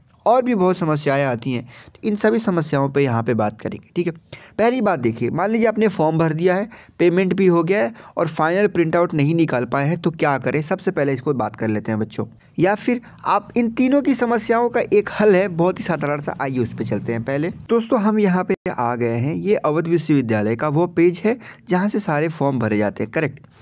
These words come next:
अब आ जाइए, सबसे नीचे आइए। आपको सबसे पहला काम क्या करना है? आपको सबसे पहले आना है नीचे।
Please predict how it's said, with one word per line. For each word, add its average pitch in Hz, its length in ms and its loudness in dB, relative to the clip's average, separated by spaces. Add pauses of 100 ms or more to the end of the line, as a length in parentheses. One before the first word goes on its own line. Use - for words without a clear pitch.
अब 110 100 -2
आ 101 100 -2
जाइए, - 220 -8 (480)
सबसे 220 400 0
नीचे 151 340 2
आइए। 101 280 -2
आपको 139 240 -6
सबसे 196 220 -4
पहला 156 440 0
काम 135 320 -6
क्या 107 200 -4
करना 104 260 -6
है? 143 60 -8 (320)
आपको 139 280 -2
सबसे 156 260 -4
पहले 147 300 -2
आना 131 200 -4
है 135 140 0
नीचे। 101 380 -2